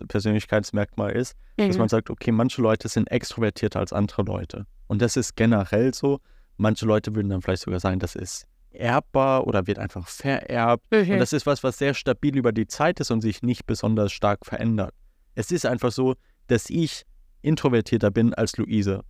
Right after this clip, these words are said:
Speaker 1: Und das wird sich auch
Speaker 2: <laughs>
Speaker 1: wahrscheinlich, äh, auf Lebzeit nicht mehr so verändern. State auf der anderen Seite bedeutet, wir verhalten uns immer unterschiedlich in unterschiedlichen Situationen. Ja, ich bin vielleicht generell ein bisschen introvertiert, aber ich kann, es gibt auch Situationen, die ich aufzählen kann, wo ich super extrovertiert bin.
Speaker 2: Mhm.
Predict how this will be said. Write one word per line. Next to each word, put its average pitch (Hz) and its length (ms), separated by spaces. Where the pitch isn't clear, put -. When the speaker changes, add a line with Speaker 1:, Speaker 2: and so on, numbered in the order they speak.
Speaker 1:
Und 117 100
das 113 140
wird 123 140
sich - 100
auch 107 120
Speaker 2:
<laughs> - 0
Speaker 1:
wahrscheinlich, - 440
äh, 113 160
auf 110 220
Lebzeit 117 540
nicht 113 220
mehr 110 120
so 101 120
verändern. 95 520
State 185 560
auf 117 140
der - 100
anderen 107 460
Seite 101 380
bedeutet, 113 600
wir 117 220
verhalten - 800
uns 135 180
immer 151 300
unterschiedlich 147 640
in 123 80
unterschiedlichen 123 640
Situationen. 104 720
Ja, 117 300
ich 117 180
bin 123 160
vielleicht - 360
generell 123 460
ein 104 140
bisschen - 220
introvertiert, 104 600
aber 113 140
ich 113 120
kann, - 240
es 123 180
gibt - 200
auch 113 140
Situationen, 127 540
die 123 60
ich 104 140
aufzählen 110 420
kann, 117 220
wo 113 100
ich 110 120
super 131 320
extrovertiert 110 720
bin. - 200
Speaker 2:
Mhm. 185 320